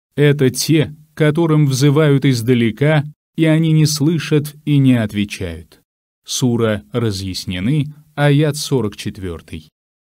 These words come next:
Таким образом, вера является причиной прихода к человеку всякого блага. Вера — причина всякого блага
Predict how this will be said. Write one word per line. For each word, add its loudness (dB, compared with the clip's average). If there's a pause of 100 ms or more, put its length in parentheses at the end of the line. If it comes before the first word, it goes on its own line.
(280)
Таким 2
образом, 2
вера 2
является 2
причиной 0
прихода 0
к -8
человеку 0
всякого 0
блага. -4 (500)
Вера — -2 (160)
причина 0
всякого 0
блага 2